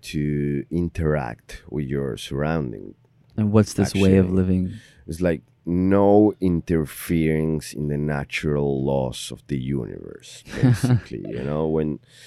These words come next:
Speaker 1: when you go to, like we said, you know, when you go to the forest or the jungle, you don't see one species of plant. There's just millions of them,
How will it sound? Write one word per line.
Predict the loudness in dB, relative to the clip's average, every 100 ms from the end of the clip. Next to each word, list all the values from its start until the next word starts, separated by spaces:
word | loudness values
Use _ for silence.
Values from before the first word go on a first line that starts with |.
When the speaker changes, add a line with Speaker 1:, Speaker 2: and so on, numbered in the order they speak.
| -20 -20 _ _ _ _ -4
Speaker 1:
when | 0
you | 2
go | 4 2
to, | 2 2 2 0 -4 -6
like | -6 -6
we | -6 -8
said, | -6 -8 -8
you | -6
know, | -4 -2
when | 0 0
you |
go | 0
to | -2 -2
the | -4
forest | -4 -4 -2 -4 -8
or | -8
the | -6
jungle, | -6 -4 -4 -4
you | -4 -2
don't | -2
see | -4 -6 -6
one | -4 -2 -2 -2
species | -6 -14 -18 _ _ _ _ _ -6 -6 -6 -14
of | -16 _ _ _ _ _ -8
plant. | -6 -6 -10 -12 -10
There's | -10
just | -10 -16 -18 _ -10
millions | -4 0 0 -2 -8
of | -20 -20
them, | -20